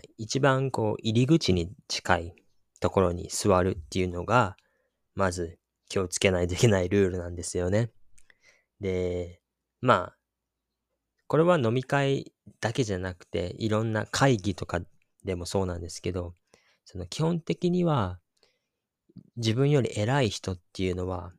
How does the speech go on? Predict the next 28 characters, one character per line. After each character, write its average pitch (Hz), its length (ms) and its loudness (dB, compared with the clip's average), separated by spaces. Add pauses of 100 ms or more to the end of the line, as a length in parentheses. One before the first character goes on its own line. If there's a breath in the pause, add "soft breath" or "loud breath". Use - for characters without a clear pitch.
(440)
ま 92 160 -2
あ、 - 120 -14
上 101 320 0
座 98 320 2 (380)
で 92 100 -4
す - 140 -10
ね。 87 220 -10 (200)
ま 101 380 2
あ、 - 120 -20
入 107 220 -2
り 110 100 -2
口 - 120 -8
か - 80 -4
ら 90 60 -4
遠 98 300 2
い 95 120 0
と 90 100 0
こ 87 100 -4
ろ 92 200 -4 (460 soft breath)
に 95 160 -4
座 92 300 0
る 92 120 2
っ 92 80 -8 (100)
て - 100 -10
い 87 60 -4
う 82 60 -10
の 90 120 -6
が、 117 320 0